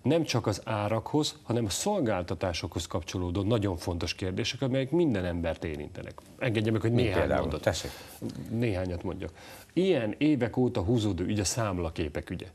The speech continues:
Speaker 1: Tehát az emberek többsége azt mondja, hogy ő gázszámlát, villanyszámlát, olyat kap, ami nem tud elmenni. Tehát nem, nem látja rajta, hogy miért kell fizetnie,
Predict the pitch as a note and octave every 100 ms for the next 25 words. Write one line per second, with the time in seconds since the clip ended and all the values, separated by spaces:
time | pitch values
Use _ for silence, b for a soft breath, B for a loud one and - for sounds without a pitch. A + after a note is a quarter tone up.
0 | B B B B F2 F#2 D3 F#3 D#3+ F2
1 | - D#3+ - G2 - C3 - G2+ C3 D3
2 | C#3+ B B F#2+ F2+ D#2 F#2+ D3+ D3+ -
3 | A2+ F#2+ D#2+ - C3+ C#3+ G2+ G#2 D#2+ -
4 | C#3+ B2 - C3 C#3 C3 C3+ E3+ D#3 A2
5 | A2 C3 F#2 D#2+ D#2 G#2+ F2 F#3+ E3 -
6 | D#3 G3 D#3 A2 F2+ A#2 B2 A#2+ - G2
7 | G2 F2+ C3 D#3+ D3 C3 - C3+ B2 A2+
8 | C3 C3 C3 C#3+ D3+ E3